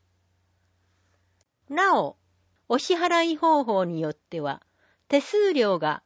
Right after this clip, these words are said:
かかる場合があります。また、アクセスにかかる通信料の負担が必要です。詳しくは、地方税お支払いサイトをご確認ください。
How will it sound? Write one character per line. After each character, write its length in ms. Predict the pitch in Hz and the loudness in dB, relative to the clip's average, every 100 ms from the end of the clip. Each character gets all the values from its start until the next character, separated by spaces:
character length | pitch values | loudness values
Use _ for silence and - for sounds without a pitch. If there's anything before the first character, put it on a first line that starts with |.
| _ | _
か 140 | 233 | -6
か 140 | 240 330 | 0 0
る 140 | 233 | 0
場 180 | 185 196 | 0 -2
合 120 | 190 | -4
が 200 | 185 175 | -4 -4
あ 60 | 135 | -6
り 140 | 139 | -10
ま 140 | 135 135 | -14 -18
す。 200 | - _ _ _ _ _ _ _ _ _ _ _ _ _ | -20 _ _ _ _ _ _ _ _ _ _ _ _ _
ま 180 | 214 220 | -4 -4
た、 360 | - 233 226 - _ _ _ - | -2 -2 -2 -10 _ _ _ -4
ア 120 | 392 | -2
ク 120 | 403 | -2
セ 160 | - 285 | -2 -4
ス 200 | 226 196 | -4 -4
に 160 | 170 | -4
か 140 | - 190 | -6 -2
か 180 | 196 | -2
る 260 | 175 156 262 _ | -2 -8 -12 _
通 240 | - 359 381 | -6 -2 -2
信 320 | - 392 330 | -2 -4 -2
料 240 | 240 190 | 0 0
の 240 | 175 160 190 | -2 -6 -8
負 140 | - - | -20 -4
担 300 | 202 185 180 | -4 -4 -2
が 260 | 170 165 _ | -4 -4 _
必 300 | - - 196 | -20 -10 -4
要 280 | 175 160 | -2 -2
で 120 | 156 147 | -6 -10
す。 220 | - _ _ _ _ _ _ _ _ _ _ _ _ _ _ _ _ _ | -14 _ _ _ _ _ _ _ _ _ _ _ _ _ _ _ _ _
詳 120 | - 349 466 | -2 2 2
し 140 | - | -2
く 160 | - 220 | -6 -2
は、 200 | 175 143 _ _ | -2 -4 _ _
地 240 | - 294 320 | -8 -2 0
方 320 | 392 440 392 | 2 2 2
税 400 | 202 185 151 175 _ | 0 -2 -4 -8 _
お 140 | - 220 | -6 -6
支 180 | - 349 | -2 -4
払 300 | 359 359 359 | -2 -4 -4
い 40 | |
サ 200 | - 330 | -2 -2
イ 100 | 277 | -2
ト 200 | - 165 | -4 -4
を 280 | 151 147 - | -2 -4 -8
ご 180 | 165 196 | -10 -4
確 260 | 226 220 | -4 -4
認 240 | 202 185 180 | -6 -6 -8
く 100 | 170 | -6
だ 160 | 160 | -8
さ 240 | 160 156 143 | -8 -12 -12
い。 140 | - | -14